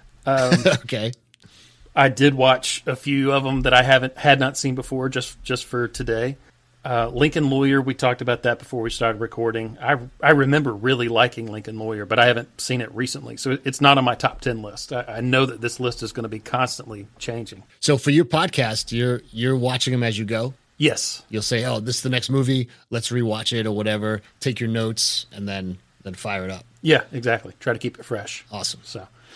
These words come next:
Speaker 2: Good. Good. It's a good
Speaker 1: um,
Speaker 2: plan.
Speaker 1: but yeah, so I'm trying to bring in a few, a few that maybe people aren't familiar with that I really enjoy. And so I, I would say number ten is Judgment, that thirty-minute short film.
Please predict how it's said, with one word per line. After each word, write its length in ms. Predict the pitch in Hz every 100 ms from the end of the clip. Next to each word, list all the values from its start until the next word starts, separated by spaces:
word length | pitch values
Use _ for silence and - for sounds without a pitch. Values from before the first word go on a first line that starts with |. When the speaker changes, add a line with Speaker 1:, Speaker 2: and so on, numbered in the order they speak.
| -
Speaker 2:
Good. 160 | 131 104 - _ _ -
Good. 120 | 92
It's 100 | 92
a 20 |
good 60 | 117
Speaker 1:
um, 80 |
Speaker 2:
plan. 220 | 113 90 85 _ _ -
Speaker 1:
but 80 | 196
yeah, 120 | 214
so 160 | -
I'm 80 | 160
trying 200 | 165 247
to 40 | 185
bring 220 | 156 160
in 120 | 156
a 40 |
few, 500 | 127 - 175 180 165 - -
a 60 | -
few 160 | 214 185
that 120 | 143
maybe 200 | 143 135
people 280 | 147 139 135
aren't 260 | 127 139
familiar 400 | - 135 131 135
with 240 | 139 135 -
that 80 |
I 60 | 120
really 320 | 127 131 127
enjoy. 520 | 127 117 131 123 123
And 140 | 110 101 - _ -
so 120 | 160
I, 120 | 170
I 140 | 160
would 120 | 160 151
say 140 | 160
number 260 | 147 165 165
ten 480 | - 165 147 151 160 _ _ -
is 240 | 131 147
Judgment, 440 | - 160 185 104 -
that 180 | 117 -
thirty-minute 460 | 143 139 135 123
short 220 | - 139 -
film. 220 | 98